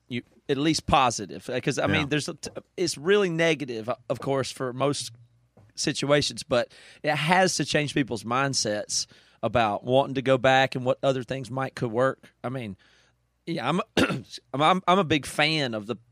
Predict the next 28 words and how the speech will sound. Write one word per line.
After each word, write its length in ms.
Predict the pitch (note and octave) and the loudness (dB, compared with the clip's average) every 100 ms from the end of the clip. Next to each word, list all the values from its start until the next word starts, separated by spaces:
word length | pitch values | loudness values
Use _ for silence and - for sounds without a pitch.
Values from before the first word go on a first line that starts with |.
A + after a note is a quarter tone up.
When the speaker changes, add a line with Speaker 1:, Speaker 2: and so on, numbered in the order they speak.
| _ - | _ -8
Speaker 1:
of 160 | G#2 | -6
the 180 | G#2 - | -6 -2
idea 340 | A2+ G#2+ A2+ | -2 0 -2
of 200 | G2+ - _ | -2 -8 _
dist-, 300 | A2+ - - | -10 -10 -10
you 100 | C3+ | -8
know, 180 | A2 D#2+ - _ _ _ - | -8 -8 -14 _ _ _ -2
decentralized 720 | C3+ - B2 A2+ A2 A2+ - | -2 0 -4 -4 -4 -4 -4
school. 500 | - D3 B2+ A1 C#2+ | -6 -4 -4 -6 -10
It, 280 | G2+ B2+ B2+ | -4 -4 0
whatever 340 | B2+ C#3 C#3 | 2 4 4
that 160 | C3 - | 0 -2
could 120 | A2 | -4
mean 220 | B2+ C3+ | -4 -4
would 160 | G#2 F#2+ _ | -6 -8 _
have 260 | - A#2+ - | -4 -4 -4
to 80 | G#2 | -10
be 140 | F#2 | -10
good. 240 | - F#2+ - _ _ _ - | -8 -10 -12 _ _ _ -10
I 60 | |
mean, 180 | A#2+ C3 | -8 -6
I'm, 200 | A#2 C3 - | -6 -6 -6
I'm, 240 | C3 C#3+ C#3 | 0 0 0
I 160 | C3 C3 | 0 2
hope, 340 | B2+ D#3 - _ - - - - | 4 2 0 _ -20 -20 -4 2
I 80 | |
wish 500 | D#3+ F3+ F#3+ F#3 - | 4 6 6 4 0
Georgia 580 | - D#3+ D3+ C3 C3 B2+ | 0 2 2 4 2 2